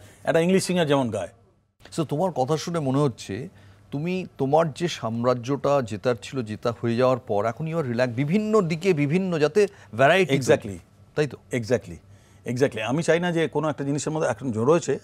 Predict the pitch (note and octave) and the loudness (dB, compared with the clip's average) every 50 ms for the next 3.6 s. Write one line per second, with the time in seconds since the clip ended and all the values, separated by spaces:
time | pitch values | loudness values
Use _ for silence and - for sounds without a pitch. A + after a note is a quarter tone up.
0 | - - - A#2 A#2+ A#2+ - G#2+ G#2+ - B2+ C3 C#3+ D3+ C#3+ C#3+ - - B2 C3 | -10 -10 -6 -6 -6 -6 -8 -10 -8 -4 -2 -2 0 -2 -2 -6 -6 -4 -4 -2
1 | B2+ B2+ B2+ - B2 C3+ C3 C3+ D3+ D3 B2+ C3+ D3+ C3+ A2+ G2 - - - - | -2 -4 -6 -4 -4 -4 -2 0 0 0 0 0 0 -2 -2 -4 -6 -10 -16 -18
2 | _ - - - - - - - - - B2+ A#2+ B2 B2+ A#2+ B2 C#3+ E3+ - - | _ -20 -20 -20 -18 -18 -20 -12 -4 -2 0 2 2 4 4 6 4 4 4 4
3 | C#3 C#3 C#3+ B2+ B2 A#2 G#2+ G2 - - F#2+ | 4 4 6 6 6 4 4 0 -4 -10 -14